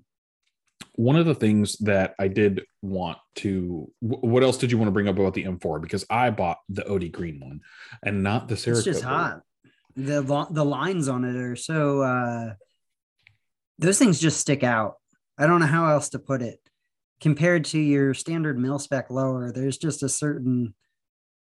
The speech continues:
Speaker 2: eye appeal to the M four E one or the M five. They, they, I really, every time I see a build,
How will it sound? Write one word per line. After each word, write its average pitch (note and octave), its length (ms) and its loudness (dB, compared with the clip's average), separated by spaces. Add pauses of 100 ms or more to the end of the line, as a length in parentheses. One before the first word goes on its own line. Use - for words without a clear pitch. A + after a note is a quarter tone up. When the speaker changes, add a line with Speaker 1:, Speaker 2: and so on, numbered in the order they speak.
(120)
Speaker 2:
eye D3 200 2
appeal C3+ 460 0
to - 120 -8
the C3 140 0
M C3 180 0
four B2+ 220 -4
E C3 120 0
one B2+ 440 -2 (720)
or C#3+ 140 2
the C3+ 160 2
M B2+ 180 -2
five. B2 460 -6 (640)
They, C3 260 0
they, D3 300 0
I C#3+ 100 2
really, D3+ 420 4
every D3+ 300 0
time D#3+ 240 -2
I C#3+ 40 -2
see C#3+ 200 -4
a C3 60 -2
build, C3 400 -4